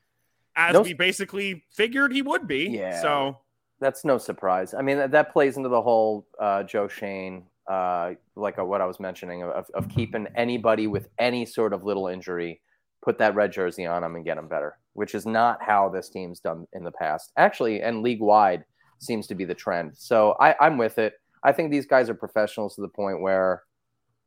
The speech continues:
Speaker 2: y-, you might as well keep 'em healthy, uh, as opposed to worrying about them getting their reps.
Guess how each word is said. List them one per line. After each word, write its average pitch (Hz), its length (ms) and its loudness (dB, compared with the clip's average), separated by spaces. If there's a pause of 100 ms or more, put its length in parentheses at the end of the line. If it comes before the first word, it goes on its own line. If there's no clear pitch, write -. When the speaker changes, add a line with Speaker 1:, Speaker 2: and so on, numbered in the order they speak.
(200)
Speaker 2:
y-, 131 260 -2
you 139 120 0
might 143 160 6
as 123 80 -4
well 131 100 2
keep 120 220 -4
'em 107 100 -4
healthy, 107 500 0 (240)
uh, 98 200 4
as 95 200 0
opposed 107 360 -2
to 107 80 -6
worrying 98 380 0
about 92 300 0
them 92 180 -4
getting 90 260 -6
their 85 100 -6
reps. 80 440 -6